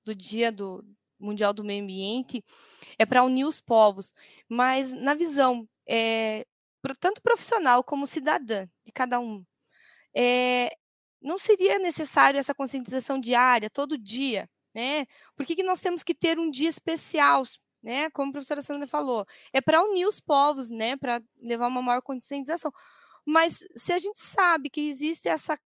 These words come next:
eh, essa preocupação com essa po-, com a poluição do plástico, eh,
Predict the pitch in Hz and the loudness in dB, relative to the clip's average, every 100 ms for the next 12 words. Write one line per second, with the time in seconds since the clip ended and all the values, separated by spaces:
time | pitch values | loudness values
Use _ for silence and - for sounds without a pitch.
0 | - 269 269 269 - 262 277 277 277 - | -10 -4 -4 -4 -6 -8 -6 -8 -8 -2
1 | 262 - 269 262 262 - 262 - - 254 | -2 -2 -4 -6 -6 -6 -8 -4 -2 -2
2 | - 262 262 262 262 - 247 233 226 - | -2 -6 -4 -6 -8 -6 -2 -2 -2 -10
3 | _ _ _ _ _ _ - 226 | _ _ _ _ _ _ -2 -2